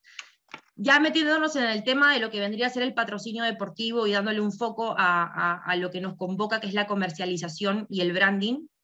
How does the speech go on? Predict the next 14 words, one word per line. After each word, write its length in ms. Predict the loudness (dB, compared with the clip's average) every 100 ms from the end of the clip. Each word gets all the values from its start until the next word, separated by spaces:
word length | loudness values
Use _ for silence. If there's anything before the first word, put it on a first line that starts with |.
| -10
en 500 | -6 -4 -2 -4 -4
las 200 | -6 -6
instituciones 540 | -10 -10 -8 -4 -2
deportivas. 640 | -2 -4 -4 0 0 0 -4 _ -20 -20 -20 _ _ -4
Mi 100 | -4
experiencia 520 | 0 4 4 4 6
va 300 | 8 6 6
obviamente 380 | 2 2 0 -2
un 80 |
poco 220 | -4 -2 0
más 140 | 0
ligada 260 | 2 4 4
al 80 |
fútbol, 500 | 2 -6 -4 -4 -4